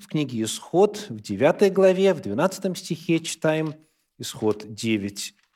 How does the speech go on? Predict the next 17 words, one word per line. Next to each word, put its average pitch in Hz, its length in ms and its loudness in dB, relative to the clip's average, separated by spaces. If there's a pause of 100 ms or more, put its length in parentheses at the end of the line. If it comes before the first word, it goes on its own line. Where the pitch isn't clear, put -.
(140)
двенадцать, 175 840 -4 (400)
написано: 143 760 -2 (380)
«Но 135 180 0
Господь 120 720 0
ожесточил 131 1300 0 (140)
сердце 165 640 4
фараона, 151 680 2 (280)
и 139 100 0
он 151 460 2
не 170 160 2
послушал 190 720 2
их, 185 300 0 (260)
как 202 320 2
и 165 60 2
говорил 135 720 2
Господь 104 960 -6 (400)
Моисею». 104 800 -6